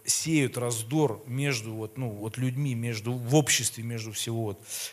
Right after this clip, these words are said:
между всеми вот к-, категориями граждан, между всеми, всеми, всеми. Вот. И нам нужно припоясать свои чресла ума и не осуждать это всё.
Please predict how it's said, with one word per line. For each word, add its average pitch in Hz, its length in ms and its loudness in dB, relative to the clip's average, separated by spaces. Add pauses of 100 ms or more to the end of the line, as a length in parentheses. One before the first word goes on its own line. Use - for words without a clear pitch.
между 131 220 -2
всеми 170 320 6
вот 135 180 4
к-, 156 120 -4
категориями 139 720 4
граждан, 131 480 2
между 117 260 0
всеми, 135 340 2
всеми, 120 280 2
всеми. 104 340 -2 (600)
Вот. 113 240 -2
И 147 60 6
нам 226 260 4
нужно 107 320 2 (1600)
припоясать 127 720 6
свои 107 180 -2
чресла 117 400 0
ума 107 220 -2
и 117 180 -4
не 123 220 4
осуждать 120 480 2
это 85 180 -12
всё. - 160 -14